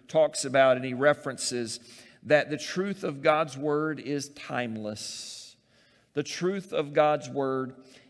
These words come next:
is timeless. As you have a personal copy, hopefully, of Scripture,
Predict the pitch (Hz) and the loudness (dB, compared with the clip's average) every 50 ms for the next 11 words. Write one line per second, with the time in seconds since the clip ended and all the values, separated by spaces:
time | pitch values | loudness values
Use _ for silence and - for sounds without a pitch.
0 | _ - 123 135 131 127 127 123 120 123 123 - - - - - - _ _ _ | _ -4 0 2 2 4 2 2 0 -2 -4 -4 -6 -6 -8 -10 -16 _ _ _
1 | _ - - - - 151 147 143 135 123 117 110 107 107 101 104 - - - - | _ -20 -14 -8 -2 -2 0 0 -2 -4 -6 -8 -10 -10 -12 -12 -12 -14 -14 -14
2 | - - _ _ _ _ _ _ _ - - 151 151 131 131 160 202 208 190 165 | -16 -18 _ _ _ _ _ _ _ 0 2 2 2 2 0 -4 -2 -2 -2 -2
3 | 147 156 175 175 160 135 127 135 131 - - 131 143 135 - - - 175 175 165 | 2 4 4 4 4 4 4 2 0 -2 -4 -6 -6 -6 -8 -10 -8 -8 -8 -8
4 | - - 165 156 151 143 143 - - - - _ - - 156 160 147 - - 131 | -8 -8 -6 -4 -4 -4 -4 -8 -14 -20 -20 _ -6 0 0 2 2 0 -2 -6
5 | 139 127 113 123 131 - - - - 143 139 131 131 123 98 - 127 127 - - | -4 -4 -2 -2 -4 -4 -6 -8 -6 -4 -2 -2 -2 -4 -2 0 -2 -2 -2 -4
6 | - - - 156 143 - - - - 107 101 98 | -10 -6 -2 -4 -4 -4 -4 -10 -10 -10 -10 -10